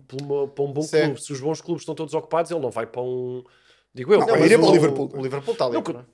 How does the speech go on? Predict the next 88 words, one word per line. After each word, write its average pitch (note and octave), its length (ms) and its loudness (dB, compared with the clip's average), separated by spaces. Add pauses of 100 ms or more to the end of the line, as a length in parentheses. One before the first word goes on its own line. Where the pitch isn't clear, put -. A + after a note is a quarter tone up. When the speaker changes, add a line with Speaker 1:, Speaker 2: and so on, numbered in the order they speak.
Speaker 1:
certo, - 380 -4
está G2+ 180 -10
livre D3 440 -2
se - 100 -14
eles G3+ 100 2
não G#3 40 4
escolherem G#3+ 220 2
outra A3 180 0
pessoa, F3 240 -4
não G2 80 -6
é? G#2+ 60 -8 (200)
Speaker 2:
Sim, - 160 -6
mas E3 300 -6 (500)
Speaker 1:
Então, F3 120 0
se, E3 120 4
se D#3 320 0
esses - 160 2
clubes G3 240 4
escolherem E3+ 260 4
outros D#3+ 240 2
treinadores, C3 640 -2
Speaker 2:
Sim. D3 160 -2 (340)
Speaker 1:
ele D#3 160 6
não F3 120 4
vai E3+ 160 6
sair E3+ 320 0
para F3 720 4
Speaker 3:
Sim, E3 80 4
para D3 120 2
o C#3+ 120 4
Leeds, D3+ 300 4
Speaker 1:
para C3 160 -2
Speaker 3:
né? D3+ 80 -12
Para - 300 -12
o - 40 0
Speaker 1:
sim, D3+ 60 6
Speaker 3:
Newcastle. C#3 300 6
Speaker 1:
para, B2 100 0
para D#3+ 100 4
ir D#3 140 0
para D#3+ 140 2
um D#3+ 480 0
Speaker 2:
Mas D3+ 100 -2
olha C3 160 -2
que - 80 -12
o - 20 -10
Newcastle C#3 340 -4
era D3 120 4
Speaker 1:
O - 20 6
Newcastle A3 480 4
até G#3+ 280 6
ainda G#3 200 2
não G#3 100 2
é G3 40 2
como G#3 160 2
o - 20 8
outro, C3+ 240 0
mas B2+ 100 -6
para D#3 140 -6
ir D#3 60 -2
ali E3 120 -2
para E3 140 -6
um D#3+ 160 -2
Speaker 2:
Era D#3 180 6
Speaker 1:
para E3 80 6
um G3 60 8
Speaker 2:
bom, F3+ 60 2
pá, A#2 180 -2
tem C3+ 160 -10
dinheiro D3 220 -4
para C#3 80 -4
gastar. C3+ 240 2
Speaker 1:
para E3 100 6
um - 20 4
Nottingham E3 540 4
ou D3+ 100 6
assim, E3 240 -2
ele F3 120 2
não F#3+ 80 0
Speaker 2:
Não, - 80 0
Speaker 1:
ia. B2 80 -4
Speaker 2:
isso A2+ 200 -10
não, B2 200 -10
isso G2+ 80 -20
Speaker 3:
Sim. C3+ 160 -6
Speaker 2:
é B2 40 -4
demasiado C3 320 -6
baixo. G2 260 -12